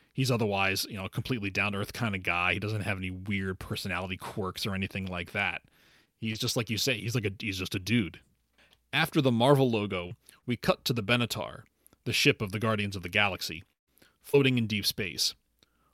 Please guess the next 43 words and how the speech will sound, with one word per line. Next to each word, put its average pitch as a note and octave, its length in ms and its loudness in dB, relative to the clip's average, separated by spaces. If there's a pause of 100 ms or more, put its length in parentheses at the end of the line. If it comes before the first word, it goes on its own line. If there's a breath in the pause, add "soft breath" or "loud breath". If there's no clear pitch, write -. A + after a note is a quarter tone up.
(160)
On D3 200 2
board, A#2 380 4 (100)
Tony C#3 240 2
Stark B2 340 0
is A2+ 100 0
recording A#2 380 0
a A2 60 0
message G#2 340 0
for - 160 -8
Pepper - 300 -6
Potts, - 520 -8
recounting G#2 480 -4
recent A2 320 -2
events. F#2+ 520 -6 (640 soft breath)
It A2 140 -4
has G#2+ 140 0
been G2+ 180 -2
twenty-two D3+ 500 2
days A2+ 380 2
since - 220 -4
he C3 140 2
and G#2+ 120 2
Nebula G#2+ 340 0
departed F#2+ 500 -4
Titan G2+ 380 -4
in F2+ 80 -10
the F2+ 60 -8
Benatar. F2 540 -6 (840 soft breath)
Twenty-two D#3 420 2
days C3 360 4
since G#2+ 240 -2
Thanos A#2+ 440 2
used A2 380 -2
the G#2 100 -2
Infinity G2+ 440 -2
Gauntlet F2+ 440 -10
to - 120 -4
snap - 360 0
fifty - 320 0
percent A2+ 380 -4
of G2+ 80 -8
all A2+ 380 0
life G2 280 -2